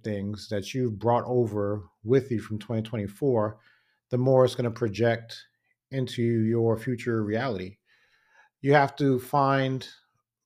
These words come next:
bright spots in your life that you can observe. And sometimes we don't have the mental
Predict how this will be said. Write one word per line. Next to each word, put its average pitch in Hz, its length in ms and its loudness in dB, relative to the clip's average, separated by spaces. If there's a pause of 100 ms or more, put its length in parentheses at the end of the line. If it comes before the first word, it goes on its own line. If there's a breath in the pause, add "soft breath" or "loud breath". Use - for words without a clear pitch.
bright 135 340 0
spots - 680 -8 (260)
in 127 140 -4
your 120 140 -2
life 110 480 -2 (580)
that 120 180 -2
you 123 80 -2
can 117 160 -4
observe. 113 440 -2
And 110 100 -4
sometimes 135 680 0
we 113 280 -4 (420)
don't 139 220 2
have 117 260 -2
the 107 60 -4
mental 113 680 -2